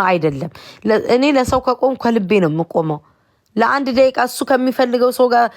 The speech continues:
ከተጣላው ይቆማል። እሱ ከማይፈልገው ሰው ጋር ከሆነ ደግሞ እኔ እሰደባለሁ። ደግሞ አልለቅሽም።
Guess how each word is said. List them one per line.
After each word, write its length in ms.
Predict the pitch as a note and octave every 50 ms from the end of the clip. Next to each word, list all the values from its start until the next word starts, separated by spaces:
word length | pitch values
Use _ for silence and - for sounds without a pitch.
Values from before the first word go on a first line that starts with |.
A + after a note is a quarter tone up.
| - - _ _
ከተጣላው 560 | - A#3+ - C4+ C4 - B3 B3+ B3 B3+ C4
ይቆማል። 420 | C4 B3+ - - C4+ C#4 E4+ G#4 G4+
እሱ 120 | - - - C4+
ከማይፈልገው 680 | - B3+ A#3 A3+ A3+ A#3 G3+ A#3 A3 G#3+ A3 G#3+ A3+
ሰው 160 | A3 - A3+
ጋር 140 | A3 G#3+ G#3+
ከሆነ 220 | A3 - A#3 A3+ A#3 A#3
ደግሞ 160 | A#3 C4+ D#4
እኔ 120 | D#4 C4 A#3
እሰደባለሁ። 640 | G#3+ - - F#3 F3 D3+ E3 D#3 D#3 D#3 D3+ D3+ - _ _ - - - - -
ደግሞ 240 | G3 C4+ C#4+ D#4 A4 B4+ B4+
አልለቅሽም። 640 | F#4 C4+ C4 A#3 A3+ A#3+ A3+ - - G3+ - G#3 F#3+